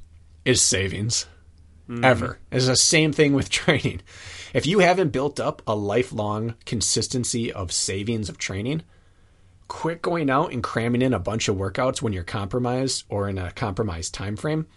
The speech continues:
Speaker 1: means that you're never gonna build up the consistency of training.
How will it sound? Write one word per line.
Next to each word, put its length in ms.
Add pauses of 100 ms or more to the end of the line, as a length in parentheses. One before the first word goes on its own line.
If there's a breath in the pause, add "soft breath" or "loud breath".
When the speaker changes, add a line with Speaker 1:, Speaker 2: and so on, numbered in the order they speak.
(400 soft breath)
Speaker 1:
means 320
that 140
you're 160
never 500
gonna 260
build 300
up 200
the 80
consistency 1000 (460 soft breath)
of 140
training. 400